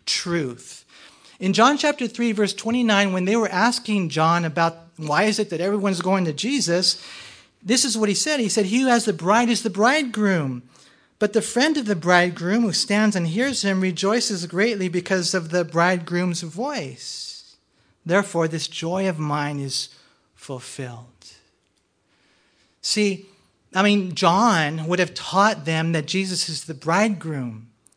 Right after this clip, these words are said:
So here's a question. Here's a big question.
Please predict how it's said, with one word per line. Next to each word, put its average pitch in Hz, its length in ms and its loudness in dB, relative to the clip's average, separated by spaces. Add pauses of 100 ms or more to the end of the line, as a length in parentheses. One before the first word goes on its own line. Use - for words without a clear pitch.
(120)
So 196 240 2
here's 247 240 0
a - 60 -4
question. 160 520 -6
Here's 226 220 -2
a 202 40 -2
big 170 200 -4
question. 165 600 -6